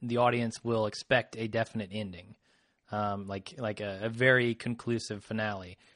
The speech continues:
I think if he leaves it kind of vague, if he leaves it a little more open-ended, people will fill in their own,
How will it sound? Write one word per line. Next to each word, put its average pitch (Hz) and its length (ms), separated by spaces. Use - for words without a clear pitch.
I 120 80
think 139 260
if 151 260
he 156 180
leaves 135 320
it 123 180
kind 123 220
of 127 80
vague, 101 460
if 104 140
he 120 120
leaves 117 320
it 110 180
a 113 40
little 110 180
more 110 200
open-ended, 117 640
people 131 340
will 117 120
fill 117 260
in 110 100
their 104 180
own, 104 420